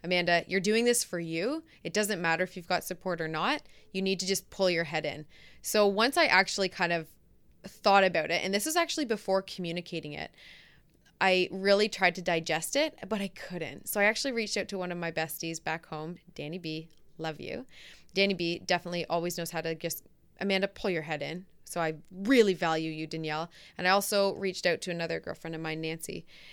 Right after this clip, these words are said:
and just kind of, I just, I said, "Look, I'm not asking anyone else about this. I just want your opinion on this. What do you think?"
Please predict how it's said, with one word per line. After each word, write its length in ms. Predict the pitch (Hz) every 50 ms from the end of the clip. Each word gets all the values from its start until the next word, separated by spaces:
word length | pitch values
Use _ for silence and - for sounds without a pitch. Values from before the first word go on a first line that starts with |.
| - - -
and 440 | - 170 170 160 160 165 165 - - - - -
just 220 | 180 208 208 -
kind 180 | - 208 196 196
of, 180 | 190 190 185 -
I 140 | - 175 175
just, 340 | 170 175 180 175 - - - _ - - - _ _ - - -
I 60 | -
said, 220 | 185 - - 170 170
"Look, 180 | 170 170 165
I'm 140 | 170 160 165
not 200 | 180 196 220 226 -
asking 420 | 214 202 196 - - 190 190 - -
anyone 300 | - 233 269 269 254 226
else 180 | 196 190 - -
about 280 | 196 180 185 175 -
this. 240 | 185 180 180 180 - -
I 100 | 165 170
just 280 | 165 170 170 - -
want 280 | 165 180 185 185 - -
your 200 | 170 175 214 240
opinion 420 | 254 - - - 180 175 175 170
on 160 | 170 165 160
this. 220 | 165 160 165 165 -
What 240 | - - - 180 185
do 60 | 190
you 60 | 185
think?" 260 | 170 - 160 160 160